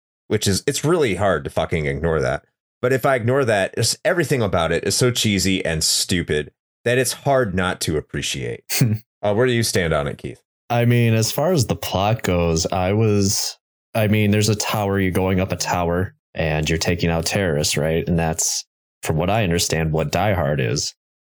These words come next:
Speaker 2: So for me, I was like, "Yeah, this is probably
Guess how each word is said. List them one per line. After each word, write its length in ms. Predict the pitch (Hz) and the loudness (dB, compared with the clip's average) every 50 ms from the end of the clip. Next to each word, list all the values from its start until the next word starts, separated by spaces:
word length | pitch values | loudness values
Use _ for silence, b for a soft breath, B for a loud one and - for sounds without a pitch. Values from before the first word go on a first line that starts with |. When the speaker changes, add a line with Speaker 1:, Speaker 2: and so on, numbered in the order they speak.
| _ - | _ -8
Speaker 2:
So 560 | - - - 113 95 92 92 90 85 73 - _ _ _ _ _ - | -6 -2 0 0 0 0 0 0 -2 -2 -6 _ _ _ _ _ -8
for 180 | - - 95 | -4 -2 0
me, 220 | 92 117 165 156 131 | 2 2 2 2 2
I 80 | 107 | 2
was 140 | 101 101 98 | 2 2 0
like, 160 | 107 107 123 | 0 0 0
"Yeah, 100 | 151 143 | 0 0
this 160 | 98 120 123 120 | 2 2 2 0
is 60 | 110 | 0
probably 460 | - - 95 92 85 87 85 80 - | 0 -2 -2 0 0 0 -2 -2 -4